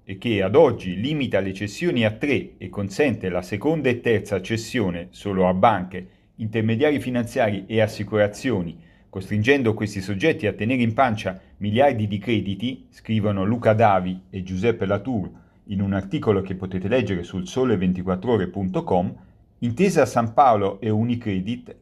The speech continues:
le due maggiori banche italiane, sono orientate a non accogliere più nuove domande di cessione del credito. In assenza di modifiche normative, insomma, sarà impossibile procedere con nuove richieste. Intesa San Paolo, se non interverrà una semplificazione della normativa,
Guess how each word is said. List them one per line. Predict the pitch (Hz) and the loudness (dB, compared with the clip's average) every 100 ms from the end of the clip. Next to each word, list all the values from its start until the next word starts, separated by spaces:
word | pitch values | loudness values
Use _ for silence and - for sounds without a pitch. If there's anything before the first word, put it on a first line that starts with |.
| _ | _
le | 92 | -4
due | 98 117 | 0 2
maggiori | 104 98 143 139 | 2 0 0 2
banche | 98 113 110 98 | 4 4 4 -2
italiane, | 90 123 123 78 87 95 - _ _ _ | -2 -2 0 -4 -6 -10 -14 _ _ _
sono | 165 147 | 0 4
orientate | 123 139 147 170 180 185 165 | 4 4 4 4 4 4 2
a | |
non | 127 117 | 2 2
accogliere | 117 165 156 120 160 | 2 4 4 4 0
più | 170 147 | -2 -4
nuove | 139 147 165 165 | 0 2 4 2
domande | 151 123 113 117 | 0 2 0 0
di | 107 | -2
cessione | 101 143 - 113 113 | -2 -6 -4 -2 0
del | 123 110 | -2 -4
credito. | - 76 76 76 90 _ _ _ | -6 -12 -12 -16 -20 _ _ _
In | - 104 | 0 2
assenza | 104 - 151 151 110 | 2 2 0 2 0
di | 110 | 2
modifiche | 107 113 123 117 110 | 2 2 0 -4 -2
normative, | 101 101 110 113 151 175 | -2 0 0 0 -2 0
insomma, | 113 107 127 143 151 - _ | 0 0 -2 -2 -2 -4 _
sarà | - 127 | 2 4
impossibile | 113 107 135 - 175 131 113 | 4 2 0 0 0 2 0
procedere | 110 156 147 117 110 147 | 0 -2 2 2 2 0
con | 147 143 | -2 2
nuove | 123 104 | 4 4
richieste. | 113 117 87 76 - - - _ _ _ _ | 0 -4 -8 -10 -14 -20 -20 _ _ _ _
Intesa | 120 117 220 185 | -4 2 4 4
San | 151 131 117 | 4 2 4
Paolo, | 101 90 104 - | 4 4 0 -4
se | - 107 | -8 -2
non | 110 117 | 0 2
interverrà | 107 107 95 98 131 139 | 0 -2 -2 2 4 6
una | 110 92 | 2 0
semplificazione | - 117 110 104 95 98 - 143 110 | -2 -4 -4 -6 -4 -4 -2 -2 -2
della | 101 95 | -2 -2
normativa, | 98 101 120 113 90 87 98 | -2 0 -2 -2 -2 -4 -6